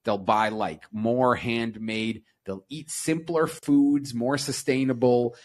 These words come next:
I was like, "Imagine if it became trendy," kinda like the hipster idea, but imagine if it became trendy, like, in Williamsburg,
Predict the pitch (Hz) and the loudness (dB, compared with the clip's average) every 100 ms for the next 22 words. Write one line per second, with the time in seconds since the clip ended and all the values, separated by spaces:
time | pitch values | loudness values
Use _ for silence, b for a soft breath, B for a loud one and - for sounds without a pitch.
0 | B 135 175 202 170 147 156 233 311 277 | B 0 2 2 0 -2 0 0 0 0
1 | 202 175 170 143 131 - 131 131 113 110 | -2 -4 -2 -2 -2 -2 0 0 -2 -4
2 | 143 135 120 113 95 117 - - 110 95 | -2 2 2 0 -2 -2 -2 -4 -2 -2
3 | 82 78 87 107 135 196 247 269 180 139 | -4 -8 -10 -6 0 2 2 2 0 -4
4 | 139 147 131 - 123 120 127 107 98 104 | -2 -2 -2 0 0 2 2 2 0 -2
5 | 101 113 117 104 87 95 90 | 0 2 2 0 -2 -2 -2